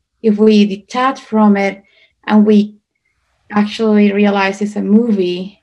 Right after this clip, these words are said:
a reflection, you were, you said, you asked, like, "So what happens as the movie end?"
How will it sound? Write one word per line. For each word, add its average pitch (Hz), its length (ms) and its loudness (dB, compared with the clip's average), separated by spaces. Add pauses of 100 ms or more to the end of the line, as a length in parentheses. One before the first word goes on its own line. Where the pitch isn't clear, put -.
(140)
a 190 140 -6
reflection, 208 680 -4 (840)
you 226 160 -10
were, 214 180 0
you 214 240 -2
said, 208 480 -2
you 208 140 4
asked, 208 400 -4
like, 196 320 -8 (180)
"So - 160 -4
what 214 140 2
happens 214 440 -2
as 202 120 0
the 196 100 -4
movie 214 460 2
end?" 180 400 -8